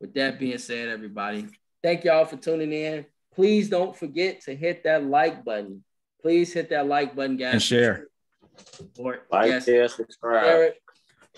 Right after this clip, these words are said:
Speaker 1: Find us on YouTube, on Spotify,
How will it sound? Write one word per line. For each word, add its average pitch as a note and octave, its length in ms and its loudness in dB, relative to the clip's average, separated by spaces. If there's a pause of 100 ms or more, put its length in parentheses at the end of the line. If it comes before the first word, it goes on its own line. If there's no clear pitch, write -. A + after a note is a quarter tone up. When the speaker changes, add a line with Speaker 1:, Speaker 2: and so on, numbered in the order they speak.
(100)
Speaker 1:
Find D#3 300 2
us D3+ 160 -8
on C3 120 -4
YouTube, D#3 720 -6 (420)
on A2+ 100 -8
Spotify, C#3+ 920 -2